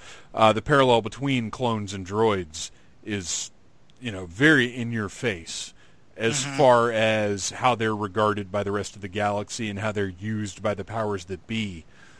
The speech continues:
Speaker 1: Uh, but you don't necessarily have to think about it if you don't want to, 'cause it's like, "Look at the cool dudes in armor firing blasters. Pew, pew, awesome."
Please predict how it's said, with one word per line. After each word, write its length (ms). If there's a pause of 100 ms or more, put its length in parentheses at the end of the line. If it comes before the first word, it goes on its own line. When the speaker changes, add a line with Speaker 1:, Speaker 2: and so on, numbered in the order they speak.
(320)
Speaker 1:
Uh, 300 (180)
but 220
you 140
don't 500 (680)
necessarily 760
have 260
to 100
think 340
about 340
it 120
if 160
you 120
don't 280
want 400
to, 240
'cause 180
it's 180
like, 220 (320)
"Look 220
at 80
the 80
cool 320
dudes 400
in 100
armor 440
firing 420
blasters. 720
Pew, 340
pew, 540
awesome." 880